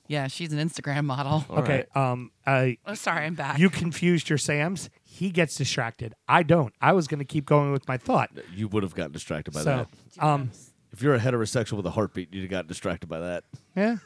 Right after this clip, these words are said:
Speaker 3: Yeah, she can get it. So, anywho.
Speaker 2: <laughs> I knew that was coming.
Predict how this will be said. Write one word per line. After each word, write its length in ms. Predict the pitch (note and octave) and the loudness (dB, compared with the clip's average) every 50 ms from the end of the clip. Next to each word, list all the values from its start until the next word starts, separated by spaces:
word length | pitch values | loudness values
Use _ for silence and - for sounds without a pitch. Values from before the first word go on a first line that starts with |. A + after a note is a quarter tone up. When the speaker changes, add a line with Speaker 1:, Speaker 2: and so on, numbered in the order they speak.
| _ _ _ _ _ _ _ _ _ _ _ _ _ _ _ _ _ _ _ _ _ _ _ _ _ _ - _ _ | _ _ _ _ _ _ _ _ _ _ _ _ _ _ _ _ _ _ _ _ _ _ _ _ _ _ -20 _ _
Speaker 3:
Yeah, 140 | G3 A3+ A#3 | -2 -2 0
she 160 | - - B3+ | -2 -4 -6
can 120 | B3 A3+ | -6 -2
get 200 | D3+ D#3 D3 C#3+ | 0 2 2 2
it. 140 | F#3 A#3+ - _ - - - | 0 -4 -8 _ -20 -20 -8
So, 220 | - - - G3+ A3 | -2 4 6 8 8
anywho. 840 | A#3+ B3 B3 E3+ D#3 F3 E3 D#3+ E3+ D#3+ - D4 C4+ F3+ G#3 C4 | 8 6 6 6 8 8 8 8 6 4 2 0 0 2 2 2
Speaker 2:
<laughs> 20 | G#3+ | 2
I 80 | - | 2
knew 220 | C#3+ B2+ B2 A#2+ A2+ | 2 2 0 0 2
that 180 | A#2 A#2+ A2+ | 0 0 0
was 120 | F#2+ F#2 - | -2 -6 -10
coming. 380 | - - - D3 - A3+ G3 | -8 -6 -4 0 2 2 2